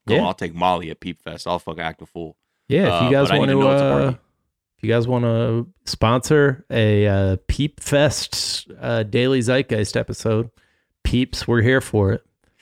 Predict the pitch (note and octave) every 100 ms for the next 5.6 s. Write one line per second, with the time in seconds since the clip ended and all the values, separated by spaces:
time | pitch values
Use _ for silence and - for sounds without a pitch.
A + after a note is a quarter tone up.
0 | _ _ - E3 A3 B3 - G3+ C4 D#4+
1 | F4 D4 A#3+ E3 D3+ E3+ C#3 C#3 B2+ B2+
2 | B2 B2+ B2 A#2 A2+ B2 A#2+ C3 A#2 G#2+
3 | - C#3 A2+ A2 A#2 A2+ G#2+ A2+ G2+ F#2+
4 | G#2 A#2 B2 B2+ B2 A2+ A2 G2+ - G2+
5 | A#2 D3+ F2+ C#2+ G2 E3